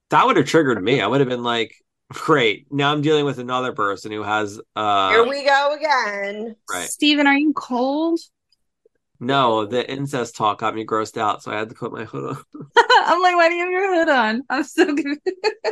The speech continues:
Speaker 3: <laughs>
Speaker 1: I'm keeping it real, keeping it a hundred.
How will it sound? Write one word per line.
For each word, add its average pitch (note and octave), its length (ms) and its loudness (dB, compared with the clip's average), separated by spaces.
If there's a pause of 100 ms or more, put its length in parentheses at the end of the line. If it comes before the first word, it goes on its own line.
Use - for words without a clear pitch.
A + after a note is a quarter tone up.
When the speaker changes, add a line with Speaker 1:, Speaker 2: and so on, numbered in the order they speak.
(720)
Speaker 3:
<laughs> C#3 100 -10 (1120)
Speaker 1:
I'm B2+ 100 -8
keeping D#3 320 2
it D3+ 100 -2
real, B2 420 2
keeping D3 280 0
it C#3 40 0
a C#3 40 -2
hundred. C3 380 -4